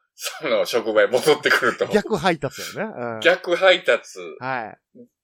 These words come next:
Speaker 1: うん。自分の家に今度配達するために購入するんですけど、
Speaker 2: うん。
Speaker 1: <laughs> 焦ってるから、
Speaker 2: うんうんうん。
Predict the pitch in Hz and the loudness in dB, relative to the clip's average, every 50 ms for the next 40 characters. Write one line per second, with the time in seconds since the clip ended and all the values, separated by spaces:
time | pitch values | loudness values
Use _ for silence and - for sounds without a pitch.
0 | _ _ _ _ _ - 110 110 104 98 87 - - 87 - 135 160 175 185 196 | _ _ _ _ _ -16 -12 -12 -10 -10 -12 -14 -14 -12 -8 -4 0 2 4 4
1 | 220 240 208 156 - - 131 120 113 104 - 117 110 110 107 110 107 - - 113 | 6 6 4 4 4 4 4 4 4 2 0 2 0 2 2 0 0 0 -2 -6
2 | 107 98 104 101 98 104 113 147 202 226 - - - 120 110 104 104 98 92 - | -4 0 0 0 0 -2 -4 -2 -2 -2 -2 0 2 2 2 2 0 -4 -6 -6
3 | 95 92 92 85 80 - - 170 165 156 151 156 - 147 - - - - - - | -10 -12 -12 -12 -14 -10 -6 -4 0 2 4 4 4 2 0 -6 -12 -18 -18 -20
4 | - - - - _ _ - - _ - - - _ _ - - - _ _ - | -20 -20 -20 -20 _ _ -20 -16 _ -10 -10 -10 _ _ -18 -18 -18 _ _ -20
5 | - _ _ _ - - _ _ - - - 202 233 254 - 240 240 240 - - | -20 _ _ _ -20 -20 _ _ -12 -4 -2 0 0 2 4 4 4 4 4 2
6 | - - 208 208 196 190 190 - 202 180 185 185 143 123 104 104 107 98 92 90 | 4 6 6 8 6 6 4 4 2 4 2 2 0 -2 -4 -8 -14 -16 -18 -20
7 | 92 90 | -20 -20